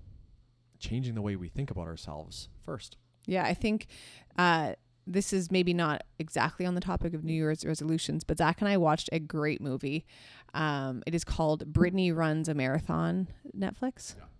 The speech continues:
Speaker 2: Yeah, Netflix. We didn't really know what to expect,
Speaker 1: No,
Speaker 2: but we wa-
Speaker 1: Amazon Prime.
Speaker 2: Sorry, Amazon Prime. Correction.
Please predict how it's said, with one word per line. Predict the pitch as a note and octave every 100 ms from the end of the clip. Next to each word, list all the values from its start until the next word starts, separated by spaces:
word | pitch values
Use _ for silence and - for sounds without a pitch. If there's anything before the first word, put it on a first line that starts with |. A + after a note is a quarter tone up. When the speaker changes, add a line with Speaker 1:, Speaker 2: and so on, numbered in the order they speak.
| _
Speaker 2:
Yeah, | - G2 - D3
Netflix. | - E3+ - - - - - -
We | A3+
didn't | A#3+ A#3+
really | A3
know | G3+ F3+
what | E3 -
to | F3
expect, | - D3+ C#3
Speaker 1:
No, | A2+
Speaker 2:
but |
we | E3+
wa- | E3+
Speaker 1:
Amazon | E3+ G#2+ G2
Prime. | D2+ C2+
Speaker 2:
Sorry, | - D#3 A#2+ -
Amazon | D3 D3 D#3+
Prime. | E3 D3 E3 - - - - - - - - - - _ _ -
Correction. | D3 D3+ - E3